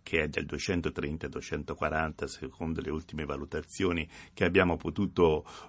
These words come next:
così proporre dopo un restauro anche molto attento, la prima inna-, immagine della Natività. Maria, con il grembo, il bambino, seduta in trono, che, eh, si gira, il bambino intendo, verso un personaggio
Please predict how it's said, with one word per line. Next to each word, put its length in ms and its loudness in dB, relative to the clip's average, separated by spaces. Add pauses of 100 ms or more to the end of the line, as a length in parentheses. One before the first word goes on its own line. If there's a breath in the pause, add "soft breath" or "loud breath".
così 300 2
proporre 640 8
dopo 280 0
un 80 -2
restauro 560 2
anche 300 -2
molto 280 -2
attento, 720 -2 (260 loud breath)
la 100 4
prima 260 2
inna-, 420 -2 (200)
immagine 500 4
della 300 2
Natività. 1000 0 (300 soft breath)
Maria, 640 8
con 180 -2
il 220 -2
grembo, 420 2
il 80 -2
bambino, 720 -2
seduta 440 -4
in 180 -6
trono, 640 -2 (360 loud breath)
che, 420 6 (180)
eh, 240 2
si 220 0
gira, 380 4
il 100 -4
bambino 440 -4
intendo, 800 2 (260 loud breath)
verso 380 4
un 120 2
personaggio 1000 -4